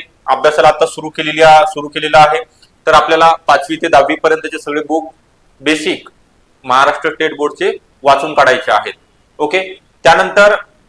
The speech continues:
मी प्रत्येक विषय, प्रत्येक पदाकरिता वेगळी बुक लिस्ट व्हिडिओ टाकलेले आहेत YouTube-ला, ते पाहून घ्या. म्हणजे अंगणवाडी सरळ सेवेला असेल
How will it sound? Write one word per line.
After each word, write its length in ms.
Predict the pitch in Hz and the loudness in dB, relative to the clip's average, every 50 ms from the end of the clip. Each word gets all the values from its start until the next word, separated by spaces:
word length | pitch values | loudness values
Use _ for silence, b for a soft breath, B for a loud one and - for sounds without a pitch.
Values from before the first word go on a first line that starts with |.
| _ _ - | _ _ -10
मी 100 | 156 175 | -8 -6
प्रत्येक 680 | 175 - 175 160 160 165 - 190 196 196 196 196 - - _ - | -2 0 0 0 0 -2 -2 -2 -2 -2 -4 -8 -12 -20 _ -18
विषय, 340 | 170 156 156 - - 175 147 | -12 -12 -10 -8 -4 -4 -4
प्रत्येक 400 | - - 156 - - 190 175 - - | -2 -2 -2 -2 -2 -6 -6 -2 -2
पदाकरिता 680 | 165 156 175 175 180 175 175 175 - 175 131 110 - 147 | 2 2 2 0 0 -4 -4 -2 0 2 2 2 0 -4
वेगळी 220 | 147 147 160 170 170 - | -8 -6 -6 -8 -6 -6
बुक 160 | 160 156 - 175 | -8 -10 -8 -12
लिस्ट 220 | 170 175 - - - _ _ _ | -12 -12 -12 -16 -20 _ _ _
व्हिडिओ 280 | 139 139 143 156 160 160 | -8 -4 0 0 0 2
टाकलेले 400 | 160 151 139 - 156 156 156 160 | 2 0 0 0 -2 -2 0 0
आहेत 200 | 156 156 160 151 151 | 0 0 -2 -4 -8
YouTube-ला, 400 | 147 143 - 151 151 147 156 156 - - - _ _ _ _ - - | -10 -8 -8 -10 -4 -2 -2 -2 -2 -6 -14 _ _ _ _ -8 -6
ते 40 | |
पाहून 340 | 147 151 151 147 156 156 156 | -2 2 2 2 2 2 0
घ्या. 160 | 147 160 160 | 0 0 0
म्हणजे 260 | 156 - - - - 127 | 0 -2 -10 -6 -4 -4
अंगणवाडी 380 | 131 131 147 151 156 156 156 | -2 -2 -2 -2 -2 -2 -4
सरळ 260 | - - 147 139 147 | -4 -6 -2 -2 -2
सेवेला 320 | 147 147 - 151 151 156 156 | -2 -2 -4 -4 0 2 2
असेल 300 | 151 151 - - 160 | 2 2 -2 -10 -14